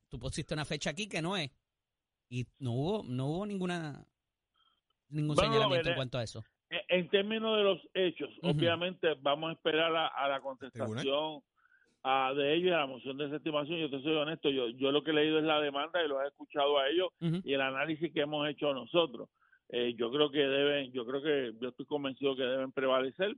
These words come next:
Speaker 2: pero vamos a esperar a,
Speaker 3: Vamos.
Speaker 2: a, a cómo corre el, el,
Speaker 1: Cosas
Speaker 2: el pleito.
Speaker 1: pasan, cosas
Speaker 3: Vamos a ver
Speaker 1: pasan.
Speaker 3: qué pasa con eso, representando. Incluso hay partidos políticos,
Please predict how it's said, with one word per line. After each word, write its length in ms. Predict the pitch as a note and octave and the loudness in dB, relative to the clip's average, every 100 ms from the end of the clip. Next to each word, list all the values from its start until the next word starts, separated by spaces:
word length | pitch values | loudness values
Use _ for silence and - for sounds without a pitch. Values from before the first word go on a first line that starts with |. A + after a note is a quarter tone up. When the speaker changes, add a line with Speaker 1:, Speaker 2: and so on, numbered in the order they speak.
| - | -4
Speaker 2:
pero 340 | C#3 B2 A#2+ A2 G#2+ G#2 _ _ _ B2 | -2 0 -2 -2 -6 -10 _ _ _ 0
vamos 220 | C3 D3 | 2 2
a 20 | |
esperar 340 | D#3+ D#3 D#3+ | 0 2 4
a, 240 | E3 D#3 C3+ | 4 2 0
Speaker 3:
Vamos. 300 | A2 C3+ C#3+ - - | -4 -6 -8 -10 -8
Speaker 2:
a, 760 | C3 - - - - B2+ A#2 G#2+ | -6 -6 -10 -10 0 0 2 -2
a 60 | |
cómo 280 | - C#3 C3+ | -4 -4 -2
corre 240 | D3+ C#3+ C#3 | 2 2 0
el, 100 | A#2+ - | -6 -4
el, 160 | C3+ | -2
Speaker 1:
Cosas 200 | D3+ C3+ | 0 0
Speaker 2:
el 20 | - | 0
pleito. 40 | |
Speaker 1:
pasan, 280 | D#3 - A#2 | 0 -2 -4
cosas 180 | A2 - | -4 -4
Speaker 3:
Vamos 140 | D3+ | -2
a 20 | E3 | -4
ver 80 | |
Speaker 1:
pasan. 80 | - | -4
Speaker 3:
qué 80 | F3 | -6
pasa 220 | F#3 G3+ | -4 -6
con 160 | - F3+ | -6 -8
eso, 120 | G#3+ | -8
representando. 540 | F#3 D#3+ C#3+ F3+ F#3+ E3 | -8 -8 -8 -10 -8 -10
Incluso 280 | D3 - | -8 -8
hay 60 | G3+ | -6
partidos 340 | D#3 D3 D#3 | -8 -8 -8
políticos, 460 | E3 D#3+ D#3 F#3 | -6 -8 -6 -6